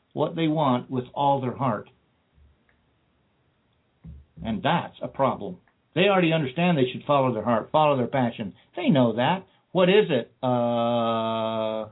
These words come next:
let me end with this story. This is a true story where a perf-, this guy's in an audience and he's in a wheelchair and he yells out to me,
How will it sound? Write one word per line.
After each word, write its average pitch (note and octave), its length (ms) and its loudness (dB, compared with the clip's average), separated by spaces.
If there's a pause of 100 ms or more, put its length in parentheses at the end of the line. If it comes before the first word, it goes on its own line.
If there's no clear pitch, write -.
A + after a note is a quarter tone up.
(400)
let D3 100 4
me G3 160 6
end G3+ 160 4
with F3 140 4
this D#3 240 0
story. D#3+ 340 4
This B2+ 120 -2
is - 180 -6
a - 160 -10
true F3 220 2
story F3+ 480 2 (240)
where D#3+ 160 2
a C#3+ 60 2
perf-, C#3+ 300 -6
this C#3 260 -4
guy's F#3 320 4
in F#3+ 140 2
an A3 140 2
audience E3 400 2
and C3+ 100 0
he's C3 140 2
in E3 100 2
a G3 60 2
wheelchair F#3 760 0 (240)
and C#3+ 120 0
he D3+ 80 2
yells F#3 340 4
out F3 260 2
to D3+ 100 -4
me, C#3+ 320 -2